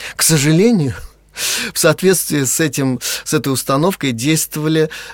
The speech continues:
э, монахи и в Японии. Что я имею в виду?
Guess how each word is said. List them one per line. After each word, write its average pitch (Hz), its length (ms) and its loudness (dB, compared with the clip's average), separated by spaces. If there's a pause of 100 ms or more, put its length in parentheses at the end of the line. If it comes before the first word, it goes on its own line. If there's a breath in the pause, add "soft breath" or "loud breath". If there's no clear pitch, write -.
э, 131 240 2
монахи 135 500 2
и 139 220 -2
в 127 40 -2
Японии. 113 840 -4 (300 loud breath)
Что - 220 2
я 240 180 4
имею 185 260 4
в 165 60 0
виду? 117 460 -4